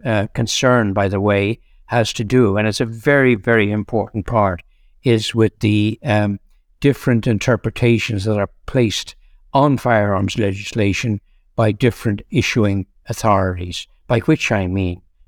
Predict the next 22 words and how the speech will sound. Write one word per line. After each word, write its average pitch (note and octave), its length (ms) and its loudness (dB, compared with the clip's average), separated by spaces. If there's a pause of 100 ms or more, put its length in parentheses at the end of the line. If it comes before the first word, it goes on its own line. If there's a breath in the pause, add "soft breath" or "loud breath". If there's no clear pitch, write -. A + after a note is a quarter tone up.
(400)
frankly, F#2 640 -2 (480)
the G2+ 200 0
different A#2+ 400 -2
opinions F#2+ 720 0
held F#2+ 300 2
by F#2+ 140 0
different G#2 440 -4
superintendents G2+ 1000 -2
of G#2 100 -4
the G#2 80 -4
Garda G2 300 0
Síochána G2+ 560 -2 (280)
across G2+ 460 0
the A#2+ 80 -4
country, - 520 -4 (260)
you G#2 100 -6
know? A2 240 2 (540)
Uh, G2+ 320 0 (320)
and G#2 100 -4
there F#2+ 120 2
are G#2 100 2
widely G#2+ 720 0